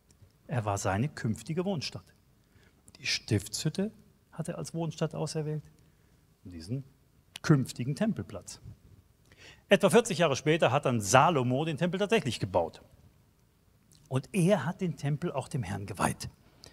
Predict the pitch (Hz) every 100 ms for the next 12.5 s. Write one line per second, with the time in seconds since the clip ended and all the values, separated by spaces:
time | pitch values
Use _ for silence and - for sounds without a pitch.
0 | - - - - _ - 151 143 - 123
1 | 160 185 208 190 - - _ - 92 92
2 | 143 226 - - - - _ _ _ _
3 | _ _ - 123 196 - 202 202 - -
4 | - - - _ _ _ _ - 190 175
5 | 180 185 185 170 - - _ _ _ _
6 | - 98 - - 170 175 175 143 185 151
7 | 117 90 - _ _ - - - _ _
8 | _ _ _ _ - - _ _ _ _
9 | _ - 240 233 226 233 262 262 262 226
10 | - 202 214 175 160 160 139 151 214 185
11 | 139 131 127 135 139 - 123 120 - 123
12 | 98 90 123 143 170